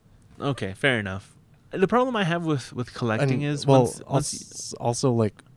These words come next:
Speaker 2: in the Pokedex, it, like, stamps it when it's,
Speaker 1: when
Speaker 2: when you
Speaker 1: you
Speaker 2: have
Speaker 1: fi-,
Speaker 2: the
Speaker 1: when you
Speaker 2: data.
Speaker 1: have it, yeah.
Speaker 2: Yeah.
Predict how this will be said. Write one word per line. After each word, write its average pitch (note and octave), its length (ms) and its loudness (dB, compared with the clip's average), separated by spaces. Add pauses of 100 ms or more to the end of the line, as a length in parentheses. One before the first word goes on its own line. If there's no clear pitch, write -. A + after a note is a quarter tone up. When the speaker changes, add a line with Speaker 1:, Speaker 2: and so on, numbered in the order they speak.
Speaker 2:
in C3+ 80 0
the A#2 80 4
Pokedex, A2 600 -2 (300)
it, C3+ 100 0
like, A2+ 180 0
stamps G#2+ 440 -2
it G#2 160 -2
when G#2+ 180 -2
it's, - 400 -10 (460)
Speaker 1:
when - 120 -6
Speaker 2:
when A2+ 80 2
you A2 40 2
Speaker 1:
you G2+ 60 2
Speaker 2:
have A2 100 0
Speaker 1:
fi-, G#2+ 120 2
Speaker 2:
the G2+ 60 -4
Speaker 1:
when G#2+ 100 0
you G#2+ 80 0
Speaker 2:
data. G#2+ 120 0
Speaker 1:
have F2+ 140 0
it, C#2+ 140 -6
yeah. F2+ 240 -6
Speaker 2:
Yeah. C3 140 -6